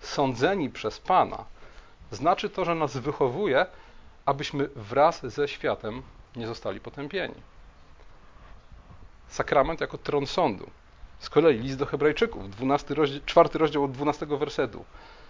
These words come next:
Słowo Boże żywe jest i skuteczne, ostrzejsze niż wszelki miecz obosieczny, przenikające aż do rozdzielenia duszy i ducha,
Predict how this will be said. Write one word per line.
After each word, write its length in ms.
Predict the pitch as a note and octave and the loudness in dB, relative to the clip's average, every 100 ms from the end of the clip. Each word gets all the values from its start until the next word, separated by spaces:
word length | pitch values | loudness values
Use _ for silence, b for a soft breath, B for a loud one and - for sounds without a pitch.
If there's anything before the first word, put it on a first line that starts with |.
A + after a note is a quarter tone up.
| B B B - - | B B B -20 -16
Słowo 320 | - F#3 G3+ | 8 10 12
Boże 280 | G#3 G#3 G3 | 12 10 10
żywe 320 | D#3 A#3 A3 | 6 6 8
jest 140 | G#3+ G#3 | 6 4
i 80 | G3+ | -6
skuteczne, 640 | - F3 G#3+ - G#2 F#2 | -6 4 6 6 -2 -4
ostrzejsze 540 | C3+ - G3 G3+ G3 | -4 0 4 4 2
niż 160 | F3+ - | -2 -6
wszelki 340 | - F3 E3+ | -4 -4 -4
miecz 200 | E3+ F#3 | -4 -2
obosieczny, 600 | A#2+ G#2+ - G2 - G#2 - - - | -2 -4 -6 -8 -8 -16 -20 -20 -12
przenikające 800 | - E3+ E3+ E3+ F3+ G3+ G3+ - | 0 2 4 4 6 4 4 -2
aż 160 | B2 B2 | -2 0
do 100 | C3+ | 2
rozdzielenia 540 | C#3 B2 C#3+ D3 D3 | 2 4 2 4 2
duszy 380 | B2 A2+ E3 G3 | 0 -4 -6 -4
i 80 | F3 | -6
ducha, 400 | C#3+ D3+ D3 D#3 | -6 -2 2 2